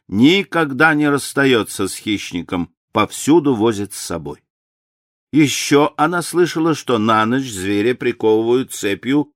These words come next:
к решётке чугунной беседки, и выходить в сад перестала. У мисс Палмер было подозрение, что свирепого африканца доставили в Беркли-хаус с одной единственной целью —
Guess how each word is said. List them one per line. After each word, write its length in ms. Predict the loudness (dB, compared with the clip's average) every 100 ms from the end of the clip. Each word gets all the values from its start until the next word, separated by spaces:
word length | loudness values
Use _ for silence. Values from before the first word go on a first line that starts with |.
| _ -4
к 60 | 0
решётке 680 | 0 0 -2 -2 -2 -4
чугунной 600 | -2 -4 0 0 2 0
беседки, 920 | 2 2 0 0 0 -2 -10 -14 -14 _ _ _
и 240 | 0 0 0
выходить 560 | -2 -2 0 -2 -2 -6
в 60 | -8
сад 360 | -2 -2 -4 _ _
перестала. 680 | -6 -4 -4 -8 -14 -16 -20 _ _ _ _ _ _ _ _ _
У 80 | -2
мисс 240 | -2 -2 -2
Палмер 480 | 0 2 2 0
было 220 | 0 0 0
подозрение, 680 | -2 -4 -2 0 0 -2
что 280 | -2 -2 -2 _ -16
свирепого 800 | -6 0 2 2 2 -2 0
африканца 760 | -2 -2 -2 0 0 0 -6 -8 _ _
доставили 640 | -2 -2 0 0 2 0
в 100 | -2
Беркли-хаус 880 | 0 -2 0 -4 -2 0 2 0 -4 _ -10
с 140 | -2
одной 500 | -2 2 2 2 0
единственной 800 | -4 -2 0 0 -4 -2 0 0
целью — 580 | -2 -4 -4 -4 -8